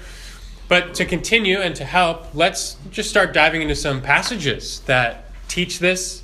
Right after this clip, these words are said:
that explain this, answer some questions. And of course, the most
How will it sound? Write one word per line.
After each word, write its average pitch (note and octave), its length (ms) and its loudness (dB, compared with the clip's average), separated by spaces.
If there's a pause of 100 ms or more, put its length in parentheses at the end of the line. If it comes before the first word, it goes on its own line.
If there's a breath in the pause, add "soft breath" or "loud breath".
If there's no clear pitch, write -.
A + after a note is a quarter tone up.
(100)
that C3+ 160 2
explain D3 560 -2
this, D3+ 380 -4
answer - 880 0
some C#3 160 -2
questions. C#3 600 -2 (920 loud breath)
And E3+ 80 4
of E3 100 -4
course, F3 360 4 (220)
the D#3+ 260 2
most D#3 500 -2